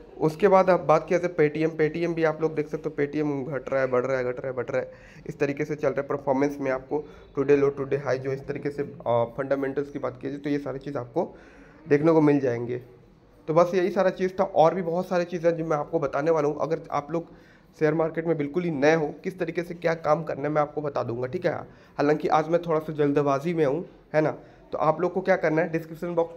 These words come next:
कमेंट सेक्शन में मैंने ग्रुप का लिंक दिया है, आप लोग ग्रुप का लिंक में आओ, अ, WhatsApp पे ज्वाइन करो, मेरे को पर्सनल मैसेज करो, अच्छा खासा प्रॉफिट यहाँ से ले लोगे। स्पाइस जेट थोड़ा सा डाउन चल रहा है, उनचास रुपये का स्पाइस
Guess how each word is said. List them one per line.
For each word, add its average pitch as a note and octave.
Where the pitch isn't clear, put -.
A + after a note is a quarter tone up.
कमेंट D#3+
सेक्शन D#3+
में E3
मैंने D#3+
ग्रुप D#3
का E3+
लिंक D#3+
दिया C#3+
है, C#3+
आप D3+
लोग E3+
ग्रुप D#3
का E3+
लिंक D#3
में C#3+
आओ, C3+
अ, B2
WhatsApp C#3+
पे D#3
ज्वाइन C#3
करो, D#3
मेरे C#3
को -
पर्सनल D#3
मैसेज D3+
करो, D#3+
अच्छा E3
खासा F3
प्रॉफिट C#3
यहाँ B2+
से G#3
ले C#3
लोगे। A#2+
स्पाइस D3+
जेट D#3+
थोड़ा D3
सा D3+
डाउन C3+
चल D3
रहा C3
है, C3+
उनचास D3+
रुपये D#3
का D3
स्पाइस C#3+